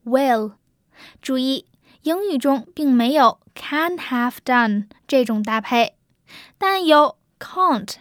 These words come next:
have加过去分词的结构。这个结构用来推断过去的情况，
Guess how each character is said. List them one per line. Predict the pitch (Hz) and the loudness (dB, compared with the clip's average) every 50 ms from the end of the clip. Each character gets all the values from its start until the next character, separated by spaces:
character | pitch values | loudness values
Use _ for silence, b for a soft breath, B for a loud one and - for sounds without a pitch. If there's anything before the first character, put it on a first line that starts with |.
| _ - - | _ -12 -8
have | 226 226 220 - - - - _ _ _ _ _ _ - | -6 -6 -6 -6 -10 -18 -20 _ _ _ _ _ _ -6
加 | - 254 240 240 247 | -2 0 2 2 0
过 | - 262 247 233 | 0 -2 -2 -2
去 | - 247 220 | -2 -8 -6
分 | - 247 247 233 | -2 -2 -2 -2
词 | - 240 | -2 -4
的 | 208 226 | -4 -4
结 | 208 226 226 220 | -2 -2 -4 0
构。 | 208 247 240 214 - _ _ _ _ _ _ _ _ _ B B B B B B B | 2 2 2 2 0 _ _ _ _ _ _ _ _ _ B B B B B B B
这 | - 392 381 | -2 0 2
个 | 330 349 - | 2 0 0
结 | - 311 294 294 | 2 2 2 4
构 | 294 339 320 320 | 6 6 6 6
用 | 311 311 302 | 4 2 -2
来 | 294 285 294 | -2 -2 -2
推 | - - 320 311 | -2 -2 -2 -2
断 | 302 320 311 302 285 285 | 2 2 2 2 2 2
过 | - 311 302 | 2 2 2
去 | 302 - 339 | 2 0 -2
的 | 285 262 | -2 -2
情 | - - - 208 208 226 | -4 -2 -4 -4 -4 -4
况， | - - 349 277 - | 0 2 2 2 2